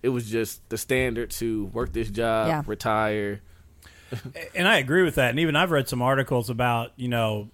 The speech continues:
Speaker 3: the younger generations, and, you know, the desire is to find the job they love. Not like, like, my father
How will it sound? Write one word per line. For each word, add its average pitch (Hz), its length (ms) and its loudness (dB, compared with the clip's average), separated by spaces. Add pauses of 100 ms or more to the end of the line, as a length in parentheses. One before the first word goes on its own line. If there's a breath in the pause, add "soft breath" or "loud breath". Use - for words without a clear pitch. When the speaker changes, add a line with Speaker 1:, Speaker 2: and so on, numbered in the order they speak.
(340)
Speaker 3:
the 131 160 0
younger 139 400 2
generations, 120 840 -2
and, 117 240 0 (400 soft breath)
you 135 80 -2
know, 127 120 4
the 123 160 0
desire 135 640 2
is 123 220 -2
to 123 140 -4
find 131 420 0
the 120 60 -2
job 117 360 0
they 113 140 -4
love. 113 480 0
Not 151 320 0
like, 127 280 -4
like, 120 180 -2
my 151 200 2
father 123 520 2